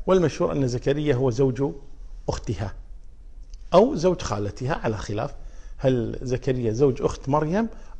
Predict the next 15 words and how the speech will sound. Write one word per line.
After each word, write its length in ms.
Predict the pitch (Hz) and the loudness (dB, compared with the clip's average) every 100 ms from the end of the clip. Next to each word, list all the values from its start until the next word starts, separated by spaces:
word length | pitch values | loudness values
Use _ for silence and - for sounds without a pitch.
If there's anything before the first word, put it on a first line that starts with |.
| - | -4
أو 100 | 131 | 0
زوج 260 | 135 180 | 0 0
خالة 340 | - 135 135 127 110 | -2 -2 -2 -2 -4
مريم. 220 | 98 104 131 | -4 -4 0
إذن 220 | 120 127 | 0 2
دل 220 | 151 143 | 4 4
هذا 220 | 123 147 | 4 2
أيضًا 200 | 156 143 | 0 0
أن 240 | 165 123 127 | 0 0 2
مريم 260 | 151 135 | 4 2
أيضًا 240 | 135 156 139 | 2 2 2
عندها 480 | 139 127 175 - - - - - - | 2 6 4 4 -8 -12 -12 2 6
أخت 240 | - - | 6 4
أيضًا 240 | 190 160 135 | 2 4 4
غير 320 | 135 185 | 6 6